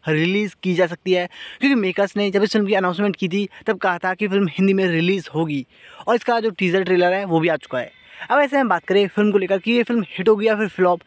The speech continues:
इसको क्या रिस्पॉन्स मिल रहा है पब्लिक की तरफ से, ये फिल्म कब रिलीज होगी और कौन-कौन इस फिल्म में नजर आ रहे हैं मेन तौर पे। अब बात करें इसके इंपॉर्टेंट कैरेक्टर्स को लेकर तो लीडिंग में आपको नजर आएंगे बॉलीवुड के, बोले तो इंडियन सिनेमा के बेहतरीन सुपरस्टार चांद विक्रम और इनके अपोजिट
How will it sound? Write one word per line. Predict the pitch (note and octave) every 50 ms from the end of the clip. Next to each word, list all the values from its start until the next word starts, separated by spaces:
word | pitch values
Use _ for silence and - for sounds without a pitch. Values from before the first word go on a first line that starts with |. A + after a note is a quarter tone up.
| - - - - -
इसको | A#3 G#3+ C#4+
क्या | A3+ - G#3+ G3+
रिस्पॉन्स | G#3+ G3+ - G3+ G#3 F#3
मिल | G3+ G3
रहा | F3+ F#3
है | F#3 F#3+ - -
पब्लिक | E3 E3 E3+ F#3
की | - G#3+
तरफ | G3+ F#3 -
से, | - F#3+ F#3
ये | F#3 F3+ - - - - A3+
फिल्म | G#3+ C4+ C4+ A3+
कब | - A3 G#3+
रिलीज | F3+ F3 F3+ F3 F#3+ F#3 F#3+
होगी | G3 F3+ E3+ F#3 F#3+ F#3 - - - -
और | F#3+ G3+ G3+ G3+ G#3 - -
कौन-कौन | - G3+ G#3 G3+ A3 G#3+
इस | G#3 F#3
फिल्म | - F#3+ F3+ F3+
में | F3 F3+
नजर | E3+ E3 D3+ C#3 D#3+ E3
आ | D3
रहे | C#3 D3 D3+
हैं | D#3 D#3+ D#3+
मेन | D3+ D3 D3+ D3
तौर | - B2+ B2
पे। | - - A#2+ A#2+ - _ _ - - - - - -
अब | B3 C#4
बात | C#4+ C4+ -
करें | C4 C4
इसके | C4 B3 - - C4
इंपॉर्टेंट | A#3+ - G#3+ F3+ G3 G#3 A3 A3 G3+
कैरेक्टर्स | G3 F3+ - - F#3 F3 -
को | - G3
लेकर | F#3+ F#3 F3+ F#3 F3+
तो | - G#3+
लीडिंग | G3+ F#3 F#3 F3+ F#3+ G#3
में | G#3
आपको | - - F#3+
नजर | F#3 E3+ D#3+ F3
आएंगे | F3+ F3 E3+ E3+ F3 F3+ - - - - - -
बॉलीवुड | E3+ G3 A3+ A#3+ A3+ G3
के, | - G#3 G#3 G#3 G3+ _ - -
बोले | F3 F3+ F#3
तो | F3 G3+ F#3+ F#3+ -
इंडियन | G#3 G3+ A3 A3
सिनेमा | G3+ G#3 G3 F#3
के | F3 - G3 F#3
बेहतरीन | D#3+ D#3 E3+ F3 - G#3+ A#3+ A#3+
सुपरस्टार | G3 G#3+ F3+ F3+ E3+ D#3+ - F#3+ E3 E3+ F3 - _ _ _ _ -
चांद | - F#3+ E3+ F3+ F#3
विक्रम | E3 F3+ F3+ F3 F3+ - - - -
और | G3 G3+ - -
इनके | A3 G3 F#3+ A3+
अपोजिट | G#3+ - G#3 F#3+ F#3+ G3+ F#3